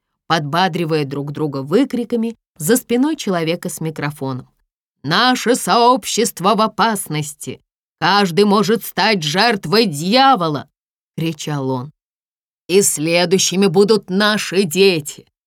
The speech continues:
Как вы не понимаете? Эти поборники сатаны заберут их прямо из постели и принесут жертву своему хозяину. Полицейские должны просто собрать всех этих уродов и бросить в болото.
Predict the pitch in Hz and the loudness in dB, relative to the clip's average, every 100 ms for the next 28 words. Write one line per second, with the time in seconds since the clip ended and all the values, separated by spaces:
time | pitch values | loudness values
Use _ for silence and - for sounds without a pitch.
0 | _ _ - 220 190 - 151 151 190 190 | _ _ -6 0 0 -2 -8 0 2 2
1 | 185 151 175 175 165 151 147 135 127 - | 0 -2 -4 -2 -2 -2 -2 -6 -10 -12
2 | - _ _ _ _ _ 165 175 175 175 | -12 _ _ _ _ _ 0 0 2 0
3 | 165 170 147 196 180 185 160 185 190 180 | 0 0 2 2 2 0 0 -2 -2 0
4 | 185 196 208 190 175 202 214 226 - - | 2 2 4 2 2 2 2 0 -4 -2
5 | 185 208 202 196 208 - 185 202 - 180 | 2 2 2 0 -2 -4 -2 -2 -2 2
6 | 202 202 190 190 220 214 226 190 151 180 | 4 4 2 0 0 2 2 0 0 2
7 | 220 202 175 233 233 190 240 226 233 196 | 2 0 0 0 2 2 2 2 0 0
8 | 208 175 175 143 127 - _ _ _ _ | 0 2 0 0 -6 -14 _ _ _ _
9 | 170 185 165 - 156 233 196 - 156 147 | 0 0 0 0 0 0 -2 -4 -2 -2
10 | 160 151 165 151 147 175 180 - 175 165 | -4 -6 -8 -8 -4 -2 -2 -4 -4 -2
11 | 160 170 190 - - 170 156 175 175 151 | -2 0 -2 -2 -4 -4 -2 -4 -4 -4
12 | 156 151 208 220 139 - _ _ - 240 | -4 2 2 2 -2 -10 _ _ -2 0
13 | 202 196 240 240 233 180 151 156 233 196 | 2 4 4 4 0 -4 -4 0 2 2
14 | 147 - | 0 -6